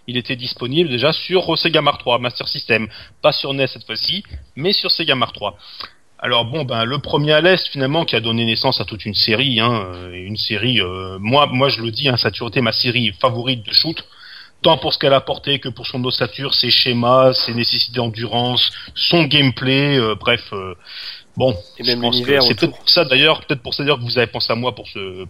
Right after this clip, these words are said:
Speaker 1: pour ce petit, ce petit podcast, hein, je pense. <laughs>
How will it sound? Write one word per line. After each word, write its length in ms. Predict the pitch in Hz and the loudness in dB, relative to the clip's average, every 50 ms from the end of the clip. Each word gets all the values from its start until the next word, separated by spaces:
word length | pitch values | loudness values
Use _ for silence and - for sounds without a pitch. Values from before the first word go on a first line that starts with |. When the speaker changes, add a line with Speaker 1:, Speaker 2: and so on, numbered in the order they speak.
| - - | -16 -18
Speaker 1:
pour 160 | 107 - - | -16 -14 -12
ce 80 | - | -12
petit, 400 | 98 85 - - 110 104 101 98 95 92 | -10 -8 -4 -2 0 0 0 0 -2 -4
ce 100 | - - 110 | -4 -8 -8
petit 160 | 90 - - | -6 -8 -8
podcast, 420 | - 113 110 - - 156 160 - - | -4 -4 -2 0 2 0 0 0 -2
hein, 80 | 135 127 | -4 -4
je 60 | - | -4
pense. 340 | - 151 160 - - - - - | -6 -8 -8 -8 -10 -12 -14 -20
<laughs> 60 | 214 | -20